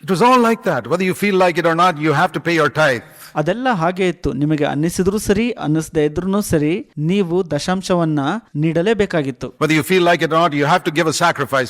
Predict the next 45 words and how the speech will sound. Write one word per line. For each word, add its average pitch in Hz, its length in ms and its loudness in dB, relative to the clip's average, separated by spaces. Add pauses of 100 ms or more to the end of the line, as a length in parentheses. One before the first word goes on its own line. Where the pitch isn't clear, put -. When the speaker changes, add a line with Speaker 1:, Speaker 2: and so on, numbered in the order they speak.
Speaker 1:
for 143 80 -2
your 139 220 -2
sin. 135 340 -4
Speaker 2:
ನಿಮಗೆ 170 320 0
ಅನ್ಸಿದ್ರು 175 520 0
ಸರಿ 202 280 -2
ಅಥವಾ 160 360 -2
ಅನ್ನಿಸದೇ 175 360 -2
ಇದ್ರೂ 190 200 -2
ಸರಿ, 170 340 0
ನಿಮ್ಮ 160 260 0
ಪಾಪಕ್ಕಾಗಿ 170 800 -2
ನೀವು 175 320 0
ಬಲಿ 151 380 -2
ತ್ಯಾಗಗಳನ್ನ 160 680 -2
ಅರ್ಪಿಸಲೇಬೇಕಾಗಿತ್ತು, 175 1200 -2
ಅಂದ್ರೆ 160 280 -2
ಯಜ್ಞವನ್ನ. 147 520 0
Speaker 1:
There 202 140 -4
was 196 100 0
no 233 100 2
question 202 280 0
of 175 80 0
whether 165 200 -2
you - 160 -10
feel 170 200 -4
it, 151 180 -4
like 143 120 0
it 135 120 -2
or 123 100 0
not. 110 300 -4
Speaker 2:
ಅಲ್ಲಿ 185 140 0
ಪ್ರಶ್ನೆನೇ 220 580 -2
ಇರ್ಲಿಲ್ಲ, 214 400 0
ನಿಮಗೆ 196 340 -2
ಅನ್ಸತ್ತೋ 190 680 0
ಅಥವಾ 175 440 -2
ಅನ್ನಿಸದೇ 170 560 -2
ಇದೆಯೋ 160 260 0
ಅಂತ. 139 220 -2
Speaker 1:
But 165 200 -2
in 156 80 0
the 160 120 2
new 240 140 4
covenant, 117 460 -4